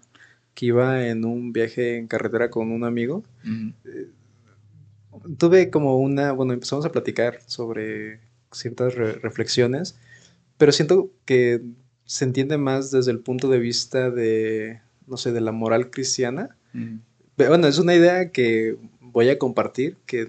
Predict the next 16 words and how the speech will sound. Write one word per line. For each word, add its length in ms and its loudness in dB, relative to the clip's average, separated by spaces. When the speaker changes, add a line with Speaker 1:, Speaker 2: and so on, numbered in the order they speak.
Speaker 1:
es 140 -8
como 180 -6
un 120 -4
ejercicio 440 -4
mental 440 -2
nada 180 0
más. 400 -6
Speaker 2:
Ujú. 300 -6
Speaker 1:
Hablaba 340 6
de, 420 4
de 140 -4
mi 80 0
amigo 240 0
y 80 4
decía 540 0
que 580 -8